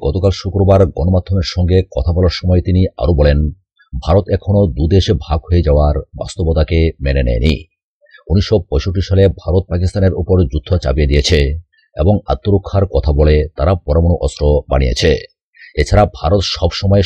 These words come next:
সন্ত্রাসবাদের মাধ্যমে পাকিস্তানের বিরুদ্ধে ষড়যন্ত্র করে আসছে। কাশ্মীরের সাম্প্রতিক হামলা প্রসঙ্গে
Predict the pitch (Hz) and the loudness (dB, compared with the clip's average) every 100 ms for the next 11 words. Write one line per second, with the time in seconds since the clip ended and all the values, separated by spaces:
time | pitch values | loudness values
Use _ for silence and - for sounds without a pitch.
0 | - - 80 90 90 90 87 87 - 87 | -2 -6 -4 0 2 2 2 2 0 2
1 | 92 - - 82 - 95 85 69 73 - | 2 0 -6 -4 -4 0 0 0 -4 0
2 | 78 78 - - 78 76 73 71 64 58 | 0 0 -4 -4 -2 0 0 -2 -2 -2
3 | 60 - 80 50 - _ _ _ _ _ | -2 -2 -2 -2 -8 _ _ _ _ _
4 | _ _ _ 64 67 107 104 104 - - | _ _ _ -2 -2 2 2 4 4 4
5 | 76 98 101 - - 76 90 95 - 95 | 4 0 0 -2 -2 2 2 2 0 2
6 | 95 | 4